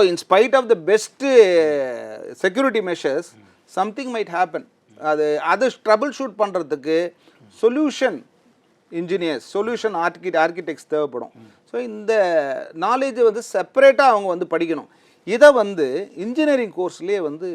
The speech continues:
கொண்டு வந்திருக்காங்க. இப்ப நீங்க வந்து ஃபஸ்ட்டு ரெண்டு மூணு வருஷம் பாத்தீங்கன்னா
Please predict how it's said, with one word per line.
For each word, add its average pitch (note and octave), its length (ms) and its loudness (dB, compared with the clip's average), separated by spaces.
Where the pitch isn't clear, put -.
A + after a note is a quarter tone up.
கொண்டு D#3+ 240 -2
வந்திருக்காங்க. A2 420 -12
இப்ப C3+ 200 -10
நீங்க C3 240 -10
வந்து E3+ 180 -4
ஃபஸ்ட்டு - 400 -10
ரெண்டு E3+ 260 -4
மூணு D3+ 220 -8
வருஷம் D3+ 280 -8
பாத்தீங்கன்னா C#3+ 400 -8